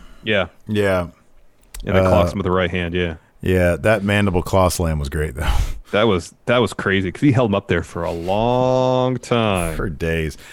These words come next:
Speaker 2: After that, we had, uh, the Street Profits with Coach Dawkins' scouting report. We talked about this a little bit. Uh, his scouting report on Andrade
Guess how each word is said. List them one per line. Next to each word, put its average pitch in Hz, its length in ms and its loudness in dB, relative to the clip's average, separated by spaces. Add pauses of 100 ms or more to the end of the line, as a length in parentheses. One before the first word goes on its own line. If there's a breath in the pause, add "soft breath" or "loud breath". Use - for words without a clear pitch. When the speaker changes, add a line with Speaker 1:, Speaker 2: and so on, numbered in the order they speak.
(200 loud breath)
Speaker 2:
After 107 220 0
that, 101 160 4
we 95 140 4
had, 92 180 4
uh, 90 140 4
the 82 100 -2
Street 110 300 0
Profits 101 520 2
with 87 280 0
Coach - 280 0
Dawkins' 92 460 2
scouting 92 460 2
report. 98 400 2
We 95 80 -2
talked - 280 0
about 90 400 0 (280 soft breath)
this 101 200 0
a 98 60 -2
little 95 220 2
bit. 95 420 0
Uh, 95 220 4
his 95 280 2
scouting 104 420 2
report 98 420 4
on 95 160 2
Andrade 110 680 4